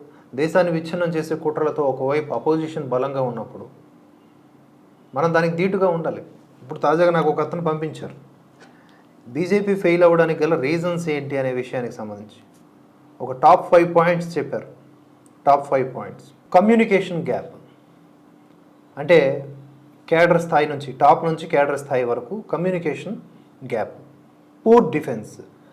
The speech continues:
అటువైపు, అటువైపు వాళ్ళ అబద్ధాలతో ఆ కాంగ్రెస్ ఐటీ సెల్ వాళ్ళు విపరీతంగా రెచ్చిపోతూ ఉంటే వీళ్ళేమో దుప్పటేసుకుని పడుకున్నారు. ఎవడిస్తాడు?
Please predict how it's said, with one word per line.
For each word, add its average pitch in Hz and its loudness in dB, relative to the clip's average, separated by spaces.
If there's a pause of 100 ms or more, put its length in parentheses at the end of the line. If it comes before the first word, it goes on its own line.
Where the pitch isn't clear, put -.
(220)
అటువైపు, 170 4
అటువైపు 165 2
వాళ్ళ 196 4
అబద్ధాలతో 165 4 (460)
ఆ 110 -4
కాంగ్రెస్ 180 2
ఐటీ 170 2
సెల్ 160 2
వాళ్ళు 120 0
విపరీతంగా 190 0
రెచ్చిపోతూ 165 0
ఉంటే 113 -6 (360)
వీళ్ళేమో 180 2
దుప్పటేసుకుని 170 -2
పడుకున్నారు. 131 -4 (1300)
ఎవడిస్తాడు? 165 0